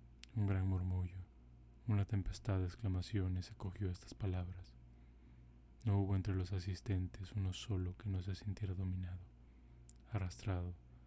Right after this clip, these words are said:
arrebatado por las palabras del orador. "Atención, atención, silencio", gritaron por todas partes. Calmada la agitación, Barbicane prosiguió con una voz más grave su interrumpido discurso.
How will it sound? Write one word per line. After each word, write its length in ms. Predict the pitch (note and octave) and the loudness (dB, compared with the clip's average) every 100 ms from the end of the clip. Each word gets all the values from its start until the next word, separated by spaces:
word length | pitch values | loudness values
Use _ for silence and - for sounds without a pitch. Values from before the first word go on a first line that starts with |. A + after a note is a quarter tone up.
| - - - - - - | -20 -20 -20 -20 -8 0
arrebatado 640 | G2+ F2+ - G2 F2+ - | 2 2 0 0 0 0
por 160 | - | 0
las 140 | F#2+ F2+ | 0 0
palabras 500 | G2 F#2 F2+ F2+ F2 | 0 0 2 0 -2
del 100 | F#2 | 0
orador. 340 | F#2 F2+ F2+ - - - - - - - - - - - - - - - - | 0 -2 -6 -10 -20 -20 -20 -20 -20 -20 -20 -20 -20 -20 -20 -20 -20 -8 -4
"Atención, 580 | - F#2+ - G2+ F#2 F2+ | -2 -2 2 4 4 2
atención, 580 | - F#2+ - F#2+ F2 | 0 -2 0 -2 -2
silencio", 500 | F2+ G#2 F2+ F2+ - - - - - - - - - - | -2 0 2 0 -4 -18 -20 -20 -20 -20 -20 -20 -20 -2
gritaron 420 | A2 G2+ G2+ F#2 F#2 | 2 2 2 2 0
por 160 | G2 | -2
todas 300 | - G2 F2+ | -2 -4 -4
partes. 440 | - F#2 F2 - - - - - - - - - | -2 -2 -2 -8 -20 -20 -20 -20 -20 -20 -20 -8
Calmada 360 | - F#2+ F#2 F#2 | -2 2 2 2
la 80 | F2+ | -2
agitación, 580 | G#2+ - F#2 A2 F2+ E2+ - - - - - - - - | -6 -4 -4 0 -2 -4 -14 -20 -20 -20 -20 -20 -20 -2
Barbicane 480 | A2 G2 F#2+ - F#2+ | 2 2 2 0 0
prosiguió 520 | - G2 G2+ F#2+ F#2 | 0 -2 0 2 0
con 160 | - F#2+ | 0 -2
una 120 | F#2 | 0
voz 220 | F#2 F#2 | 0 0
más 160 | G2 F#2 | 0 0
grave 420 | F#2 F2+ F2+ F2+ | 0 0 -2 -4
su 100 | - | -4
interrumpido 580 | G#2 G#2 G2 F2 G2+ F2+ | -4 0 0 0 0 0
discurso. 500 | F2+ - A2 F2+ | -2 -4 -4 -6